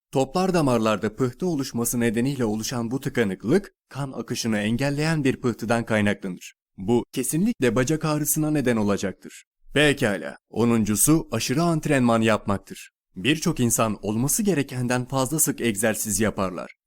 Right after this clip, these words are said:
Bacaklarını dinlendirmez ve iyileşmesine izin vermez ve sonunda acı çekerler. Sonra ağrıya rağmen tekrar tekrar egzersiz yaparlar ve bunun nedenini bilemezler. Eğer bu kişiler kendilerine bir hafta, hatta belki iki hafta dinlenme süresi verirse,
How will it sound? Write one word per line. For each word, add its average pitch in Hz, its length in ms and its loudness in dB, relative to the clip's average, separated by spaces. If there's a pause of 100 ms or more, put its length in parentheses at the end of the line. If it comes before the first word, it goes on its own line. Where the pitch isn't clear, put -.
Bacaklarını 110 680 -2
dinlendirmez 127 840 2
ve 117 220 2
iyileşmesine 123 720 -2
izin 143 340 -2
vermez 160 460 0
ve 117 240 2
sonunda 123 480 0
acı 131 200 0
çekerler. 95 580 -4 (360)
Sonra 120 680 2
ağrıya 120 500 2
rağmen 101 360 4
tekrar 160 440 0
tekrar 120 420 0
egzersiz 123 640 -2
yaparlar 113 540 0
ve 110 200 2
bunun 143 340 0
nedenini 104 460 0
bilemezler. 143 680 2 (260)
Eğer 135 400 2
bu 135 100 0
kişiler 135 440 0
kendilerine 131 680 0
bir 143 100 4
hafta, 113 520 0
hatta 165 460 0
belki 120 320 0
iki 101 280 -2
hafta 156 320 0
dinlenme 131 420 0
süresi 117 420 0
verirse, 120 640 2